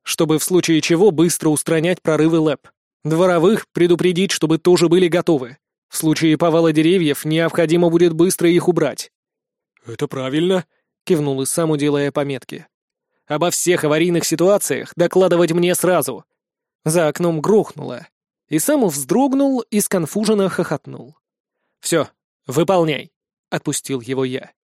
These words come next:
Помощник ускользнул из кабинета. Город был в кольце мрака. Я вдруг отчетливо понял, что буря, которая окружила нас, несла в своих недрах не только дождь.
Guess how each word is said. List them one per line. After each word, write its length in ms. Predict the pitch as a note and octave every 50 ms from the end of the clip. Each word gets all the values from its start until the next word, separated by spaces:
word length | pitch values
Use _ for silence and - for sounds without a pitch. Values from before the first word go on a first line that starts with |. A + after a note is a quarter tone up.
| _ _ _ _ _ _ _ _ _ _ -
Помощник 480 | - G3+ B3 D#4 D4+ A3+ - B3+ A#3+
ускользнул 520 | B3+ B3 - - C4 B3 G#3+ G#3+ F3+ D3 C#3
из 100 | C3 -
кабинета. 560 | - E3 E3 E3+ D#3 A#2+ B2 - - - - _ _ _ _ _ _ _ _ _ _ _ -
Город 380 | F#3+ G3+ G3 G#3+ A3 G3+ F#3+ F3
был 180 | F3 F3+ E3+
в 80 | D#3+ -
кольце 320 | - E3 D3+ - - E3+
мрака. 540 | D#3 D3+ E3+ F3+ D#3 - - - - - - _ _ _ _ _ _ _ _ _ _
Я 220 | - C#3 C#3+ D#3+ D#3
вдруг 240 | C#3 D3+ E3 D#3 F3
отчетливо 540 | D#3+ _ - - C#4+ - A#3 A3 G3+ G3+
понял, 320 | G3 - C#4 C4 A#3 A3 G#3
что 220 | - - - F#3
буря, 520 | E3 D#3+ F#3+ A#3+ A#3 - - - - - _ - - _ _
которая 500 | - - F#3+ - C#4 A#3+ A3 F#3+ F3+ F3+
окружила 460 | F3+ - - G#3 G3+ G#3+ C4 A3 E3 C#3+
нас, 420 | C#3+ E3+ G3+ B3 B3 - - - _ _ _ _ -
несла 400 | D3+ D#3 E3+ E3 - A3+ B3+ B3+
в 40 | -
своих 360 | - E3 D#3+ D#3+ F3 E3 -
недрах 380 | G3+ A#3 B3 G#3 G#3 F#3+ -
не 120 | G3 G3+ G3
только 380 | - - A#3 A3 F#3+ - G#3+
дождь. 540 | F#3+ F3 G#3 G#3 D#3+ - - - - - _